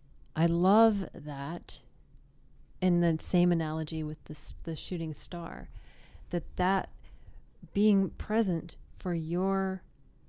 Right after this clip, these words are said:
moments is your offering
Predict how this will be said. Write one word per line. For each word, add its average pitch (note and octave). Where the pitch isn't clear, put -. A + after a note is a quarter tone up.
moments F3
is F3+
your E3
offering F3